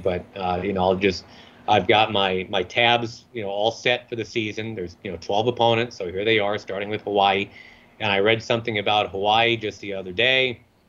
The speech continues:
clipped it out, threw it in, in OneNote. Won't even look at any of that until, what, what's that first game, August twenty-eighth? I'll,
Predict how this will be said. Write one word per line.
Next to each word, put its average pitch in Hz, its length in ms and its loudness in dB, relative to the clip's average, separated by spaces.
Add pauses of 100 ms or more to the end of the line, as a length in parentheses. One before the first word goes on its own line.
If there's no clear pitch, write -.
(360)
clipped 147 300 -6
it 117 100 -6
out, 123 400 -2
threw 113 200 -6
it 110 60 -4
in, 104 200 -4
in 104 160 -10
OneNote. 95 360 -6 (420)
Won't 151 220 6
even 127 280 2
look 123 260 0
at 113 80 0
any 123 260 -2
of 131 80 -2
that 135 340 -2
until, 107 680 -4 (340)
what, 113 180 -2
what's 117 160 2
that 104 200 -2
first 113 220 -2
game, 98 160 -4
August 104 280 -2
twenty-eighth? 110 540 2 (400)
I'll, 113 360 0